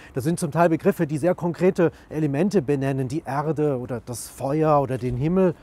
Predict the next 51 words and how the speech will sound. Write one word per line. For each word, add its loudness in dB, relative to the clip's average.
Das -6
sind -2
aber 2
auch -4
eher 2
Begriffe, 0
die -4
vielleicht 0
was -4
allgemeiner -4
über 0
die -4
Motivationen -2
von -2
Menschen -2
verraten, 2
überhaupt 0
sich -4
der 2
Zukunft -6
zuzuwenden. -8
Da -10
geht -10
es -8
um -4
Neugier, -2
da -10
geht -10
es -10
um -8
Experimente, -4
da -4
geht -2
es -4
um -4
den -2
Wunsch -4
nach -4
Fortschritt, -4
da 2
geht 0
es -4
aber 2
vielleicht 0
auch -4
um -2
die -6
Angst -10
vor 2
der 0
Zukunft, -8